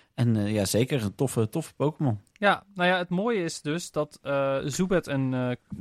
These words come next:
Speaker 2: Golbat zijn natuurlijk blauw normaal gesproken en die worden
Speaker 1: Ja.
Speaker 2: dus groen.
Speaker 1: Ja.
Speaker 2: En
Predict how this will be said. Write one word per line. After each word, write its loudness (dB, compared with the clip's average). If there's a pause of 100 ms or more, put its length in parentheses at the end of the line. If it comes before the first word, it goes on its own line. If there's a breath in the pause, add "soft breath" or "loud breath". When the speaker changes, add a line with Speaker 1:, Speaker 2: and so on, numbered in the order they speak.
Speaker 2:
Golbat 0
zijn 0
natuurlijk -6
blauw 4
normaal -2
gesproken -8
en -4
die -6
worden -2
Speaker 1:
Ja. 10
Speaker 2:
dus 2
groen. -6 (380 soft breath)
Speaker 1:
Ja. 4
Speaker 2:
En -2